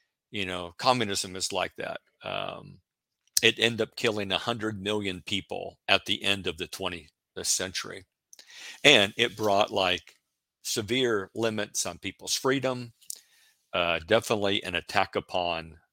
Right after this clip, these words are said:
morals and virtue and God and human dignity, human worth, and human value.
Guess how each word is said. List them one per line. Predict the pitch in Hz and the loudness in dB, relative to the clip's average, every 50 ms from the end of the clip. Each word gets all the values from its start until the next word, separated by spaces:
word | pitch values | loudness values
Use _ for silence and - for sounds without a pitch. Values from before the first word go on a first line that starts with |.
| _ _ _ _ | _ _ _ _
morals | - 107 110 113 120 117 110 101 95 92 - - | -6 0 2 4 4 4 2 0 0 -2 -4 -6
and | 90 90 90 | -6 -8 -2
virtue | 107 117 113 104 - - 107 101 101 98 - - | 0 0 0 0 -2 -2 0 -2 -2 -4 -4 -4
and | 95 87 90 | -6 -6 2
God | 87 101 98 104 98 98 98 98 95 87 - _ _ _ - - - - - - - - _ _ - - | 4 6 8 8 8 6 6 4 2 -4 -12 _ _ _ -20 -20 -20 -20 -20 -20 -20 -20 _ _ -16 0
and | - 101 95 90 85 80 | 4 6 6 6 4 0
human | 104 104 92 85 82 82 | -4 -4 -4 -6 0 4
dignity, | 101 104 117 117 117 101 - - 98 95 92 | 4 4 4 2 -2 -2 0 0 0 0 -2
human | 85 - - 98 87 82 87 | -4 -4 -6 -6 -6 -6 -6
worth, | 90 98 98 95 - - | -2 0 0 0 0 -4
and | 90 85 | -8 -6
human | 90 92 85 80 80 78 | -8 -8 -8 -8 0 8
value. | 95 98 95 92 98 95 92 90 90 85 87 | 10 10 10 10 8 4 2 2 0 0 -4